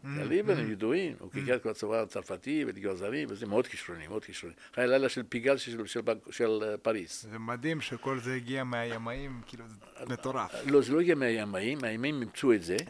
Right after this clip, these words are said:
Speaker 1: כן, הם לקחו את
Speaker 2: להראות
Speaker 1: זה.
Speaker 2: מקומות אקזוטיים שהיית ולהשוויץ, והם גם הביאו קפטן קוק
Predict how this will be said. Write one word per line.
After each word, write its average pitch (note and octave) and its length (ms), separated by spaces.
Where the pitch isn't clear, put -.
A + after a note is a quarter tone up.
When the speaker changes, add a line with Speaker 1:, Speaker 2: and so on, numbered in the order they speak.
Speaker 1:
כן, D#3 200
הם G#2+ 140
לקחו - 160
את - 40
Speaker 2:
להראות A2 300
Speaker 1:
זה. D3 60
Speaker 2:
מקומות C3+ 320
אקזוטיים C3+ 360
שהיית G#2 380
ולהשוויץ, A2+ 600
והם A2 420
גם B2+ 180
הביאו C3 480
קפטן - 260
קוק - 320